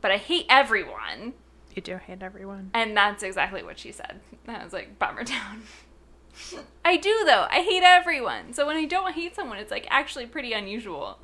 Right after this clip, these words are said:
Speaker 2: Mm-hmm.
Speaker 1: Um,
Speaker 2: Yeah, if Lita doesn't hate you, feel blessed. I do, actually. I'm like, "Oh my God, Lita still wants to hang out with me. I must be doing something right." <laughs>
Speaker 1: It's not, like, I am very accommodating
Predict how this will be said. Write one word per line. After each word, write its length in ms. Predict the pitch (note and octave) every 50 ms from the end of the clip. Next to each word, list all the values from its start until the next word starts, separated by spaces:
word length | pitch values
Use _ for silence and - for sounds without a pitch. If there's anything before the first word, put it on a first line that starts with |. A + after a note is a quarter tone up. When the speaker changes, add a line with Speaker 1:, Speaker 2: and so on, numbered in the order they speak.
| - - C#4+
Speaker 2:
Mm-hmm. 300 | A3+ G#3+ G3+ F#3+ F3 F#3+ - - - - - - - - - - -
Speaker 1:
Um, 320 | - A3+ G#3 F#3 - F2+ - -
Speaker 2:
Yeah, 320 | - F#3 F3 E3 D#3+ - - _ -
if 220 | G3 G3+ - -
Lita 240 | G#3 A#3+ B3+ C#4 C4+
doesn't 240 | A#3 A3+ G#3 G3+ F3+
hate 220 | F#3 F#3 F3 D#3+
you, 340 | - D#3+ D#3 D3+ D3 D3 D#3+ F3+ - - _ -
feel 160 | - G#3+ G#3
blessed. 360 | F3+ E3 D3+ D3+ B2+ - - -
I 120 | F3+ G3 D#4
do, 220 | C4 A3 A#3+ G#3
actually. 540 | E3 D#3 F3 - - E3 C#3+ C#3+ C#3 C3+ - -
I'm 100 | F3 F#3
like, 160 | F#3+ F#3 F#3 -
"Oh 40 | G#3
my 100 | G#3 G#3+
God, 180 | G3+ F3+ D#3+
Lita 180 | E3 E3+ F#3 G#3
still 180 | - - G3+ G3
wants 140 | G3+ G3
to 80 | - G3
hang 120 | F#3+ F3
out 140 | E3 D#3+ D3+ D3
with 140 | E3 -
me. 220 | E3 D#3 D#3 D3+ D#3 -
I 60 | F3+
must 180 | G3 G3 F#3+ -
be 60 | G#3+
doing 160 | F3+ F#3 F#3
something 300 | - - F#3 - F3 E3
right." 320 | E3 D#3+ D#3+ D#3+ E3+ F#3+ - E5+ E5+ E5 D#5+ D5 -
<laughs> 60 | F4 D4+ D4 D4 B3+ B3 - - - - - - - - - - G4 G4+ - - - -
Speaker 1:
It's 300 | G4 A4 G#4+ G#4+ - G#4+
not, 460 | G#4+ G#4+ G#4 A4+ A#4+ B4+ A4 G#4+ -
like, 200 | G#4 G4 - - - - - -
I 680 | - D#4+ F4 F#4 F#4 F4+ F#4+ G4 G4 G4 G4+ G4 F#4 - - - - - - _ - - - - - - - - - - - - - - -
am 240 | C4+ C4+ C4 B3+ A#3
very 420 | - A#3+ A#3 A#3 A3+ A#3 B3+ A#3+
accommodating 960 | - A#3+ - - - G#3 F#3+ F#3+ F#3 F#3 F#3 F3 F3 F3 E3+ E3+ E3 F3 F#3+